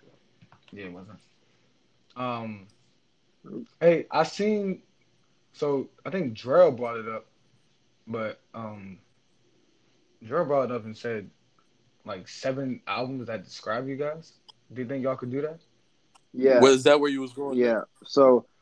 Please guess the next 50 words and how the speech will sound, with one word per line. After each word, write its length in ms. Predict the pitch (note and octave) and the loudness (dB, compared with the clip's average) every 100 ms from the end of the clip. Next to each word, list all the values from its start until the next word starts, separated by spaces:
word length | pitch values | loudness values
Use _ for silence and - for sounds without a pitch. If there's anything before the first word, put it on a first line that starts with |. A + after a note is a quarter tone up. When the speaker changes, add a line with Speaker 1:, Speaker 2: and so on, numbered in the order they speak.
| _ _ | _ _
Speaker 2:
Yeah, 180 | G2 E2 | -14 -12
that's 200 | F2+ - | -14 -14
what 60 | F2+ | -14
I 20 | |
was 120 | F2 - | -14 0
Speaker 3:
yeah, 300 | C3+ C#3 A#2+ | 6 8 8
that's 240 | C#3 D#3 | 6 6
where 120 | D#3 | 4
I 80 | C3+ | 6
was 120 | B2+ A#2 | 4 4
going 300 | B2 A#2 A#2 | 2 2 2
next. 280 | A#2+ G#2+ | 0 0
So 120 | C3 B2 | 0 2
we're 120 | C#3 | 4
gonna 140 | D3 | 2
stay 220 | C3 - B2+ | -2 -2 0
on 180 | A#2+ B2+ | 0 0
music. 280 | B2+ A#2 | 0 -2
So 180 | - B2 | 0 2
basically, 580 | A#2 D#3+ D#3+ C#3+ C3 C3 _ _ _ | 4 2 2 2 2 0 _ _ _
and 180 | C#3+ D3 | 2 6
Joe, 200 | E3 F3 | 8 8
give 120 | F3 G3+ | 6 4
me, 80 | |
I 200 | D#3+ F#3 | 4 4
understand 520 | G#3+ F3 - E3 E3+ C#3+ | 4 0 0 -2 0 0
what 160 | D3+ | 2
it 220 | D3 A#2+ | 2 0
meant, 380 | B2 C#3+ E3+ F#3 - D#3 | -4 -4 -4 -6 -12 -12
but 460 | C3+ C#3+ C3+ B2+ - | 4 8 8 6 4
are, 240 | C#3+ C#3+ C3 D#3+ | 4 4 0 0
we're 160 | D#3 | 2
really 320 | D3+ F3+ G3+ F3+ | 6 8 8 6
just 220 | D3+ - | 0 0
picking 400 | E3+ D#3+ C#3+ B2 | -2 0 -4 -4
seven 380 | - D3 C3+ C3+ | 0 2 2 2
albums 440 | B2+ B2+ B2 A#2 | 2 2 0 -2
that 180 | A#2+ A2+ | 0 0
we 220 | A2 B2+ | 0 -2
enjoy 320 | A#2 G#2+ A#2 A#2 | -2 -4 -4 -4
listening 440 | A#2 - - - | -4 -6 -12 -14
to, 100 | - | -12
right? 280 | - A2 A2 | -6 -2 0
Speaker 1:
Yeah, 160 | G#3 F#3 - | 0 -2 -4
Speaker 3:
The 60 | G#3+ | -4
Speaker 1:
basically, 240 | A3+ - | 0 2
Speaker 3:
most 100 | F#3 | 2
Speaker 1:
it's 140 | A3+ A#3 | 0 -2
just 160 | A3 F#3+ | -2 0
like, 260 | D#3 C3+ | 0 -4